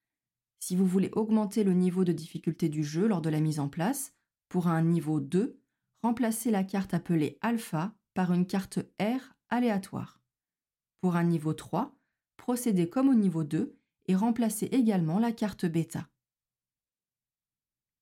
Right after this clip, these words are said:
Si vous souhaitez faire une partie à deux joueurs,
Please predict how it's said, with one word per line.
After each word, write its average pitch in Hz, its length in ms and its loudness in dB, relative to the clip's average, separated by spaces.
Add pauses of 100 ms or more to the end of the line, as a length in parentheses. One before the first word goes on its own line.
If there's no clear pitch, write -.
(140)
Si - 180 -4
vous 226 140 2
souhaitez 285 300 0
faire 285 260 0
une 226 120 6
partie 220 400 -2
à 220 80 2
deux 208 260 4
joueurs, 170 480 0